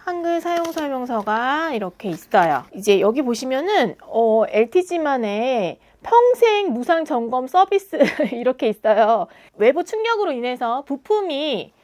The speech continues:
들어가는 것 제외 이제 레이저 라인을 보는 거 이런 건 다 무상,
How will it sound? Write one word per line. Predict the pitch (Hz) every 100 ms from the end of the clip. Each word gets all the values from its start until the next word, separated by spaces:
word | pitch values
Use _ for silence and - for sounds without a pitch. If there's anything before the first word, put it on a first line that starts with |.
| _
들어가는 | - 285 294 285 269
것 | 262
제외 | 254 190 226 269 208
이제 | 196 170 113
레이저 | 196 220 220
라인을 | 170 190 262 269
보는 | 214 196 202 196
거 | 254 330 -
이런 | 202 190
건 | 185
다 | 196
무상, | 190 226 285 233 311